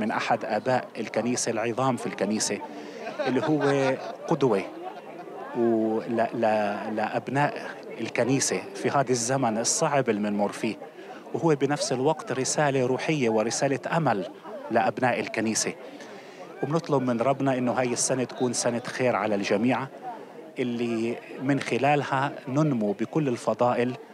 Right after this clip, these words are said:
وربنا يجعل السلام والبركة على بلادنا جميعًا، ويحمي كل أوطاننا، ويحمي العائلة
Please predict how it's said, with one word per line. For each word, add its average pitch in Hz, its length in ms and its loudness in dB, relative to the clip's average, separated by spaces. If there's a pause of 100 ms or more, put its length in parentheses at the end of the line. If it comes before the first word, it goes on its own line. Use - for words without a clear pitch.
(140)
وربنا 123 540 0 (300)
يجعل 107 640 0
السلام 131 600 2
والبركة 117 600 2
على 120 300 2
بلادنا 131 460 2
جميعًا، 107 500 0 (540)
ويحمي 127 420 0
كل 151 220 0
أوطاننا، 123 720 2
ويحمي 131 460 -2 (220)
العائلة 110 580 0